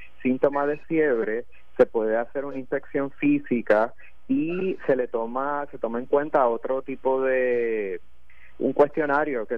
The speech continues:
se le puede hacer a las personas, y ahí se han identificado a varios viajeros a riesgo, se le hace la prueba y se, eh, cortan hasta la casa y se quedan en cuarentena hasta que les llega el resultado.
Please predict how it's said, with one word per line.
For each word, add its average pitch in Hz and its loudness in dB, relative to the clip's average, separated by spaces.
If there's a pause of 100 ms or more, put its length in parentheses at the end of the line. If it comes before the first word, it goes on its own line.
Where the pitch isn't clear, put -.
se 120 -4
le 110 -2
puede 110 0
hacer 117 -2
a 139 2
las 131 -4
personas, 110 0
y 110 2
ahí 110 2
se 165 -4
han 139 -2
identificado 156 2
a 123 2
varios 113 -4 (280)
viajeros 147 -2
a 165 0
riesgo, 139 0
se 123 0
le 107 0
hace 104 -2
la 127 4
prueba 160 -2 (380)
y 175 0 (240)
se, 113 2
eh, 107 -6
cortan 151 -2
hasta 127 -4
la 107 0
casa 123 0
y 117 -6
se - -8
quedan 107 2
en 123 -2
cuarentena 139 0
hasta 110 -4
que 104 -2
les 101 -2
llega 110 2
el 117 -4
resultado. 107 2